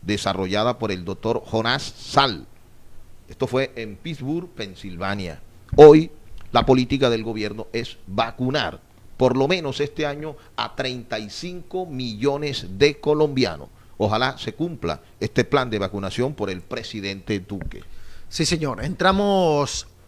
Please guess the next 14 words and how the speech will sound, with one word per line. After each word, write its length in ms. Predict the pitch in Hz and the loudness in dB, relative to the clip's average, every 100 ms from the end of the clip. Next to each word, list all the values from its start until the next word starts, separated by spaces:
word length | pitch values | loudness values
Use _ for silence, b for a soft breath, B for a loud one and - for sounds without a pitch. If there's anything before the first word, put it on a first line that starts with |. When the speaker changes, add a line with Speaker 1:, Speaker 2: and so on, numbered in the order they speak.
| - | 2
Speaker 2:
en 260 | 214 190 160 | 4 4 4
materia 640 | 156 143 185 180 190 196 | 0 0 -2 -2 0 0
política. 920 | 180 - 131 143 143 - - - - - | 0 -4 -2 0 -2 -4 -8 -12 -14 -2
Ojo, 340 | - 202 120 - - - - b b b b - | 8 8 8 0 -10 -20 -20 b b b b -2
el 200 | 202 202 | 0 0
medio, 560 | 220 247 240 254 254 - | -2 -4 -4 -4 -4 -4
el 160 | 185 | -4
médico 480 | 175 220 226 - 226 | -2 -2 -4 -2 0
especialista 1000 | 196 - 175 156 139 160 190 - 196 - - | 0 -2 -6 -4 -2 0 -2 0 0 2 4
Álvaro 600 | 247 254 247 254 247 - | 6 6 2 2 0 -2
Portilla, 720 | 170 135 123 - 262 151 - - - - - - - | -2 -4 -4 -2 -2 -2 -4 -8 -16 -20 -20 -20 -14
el 100 | 123 | -10
del 160 | 117 135 | -6 0
Erasmo, 800 | 143 214 226 196 175 160 127 | 4 6 6 2 0 2 0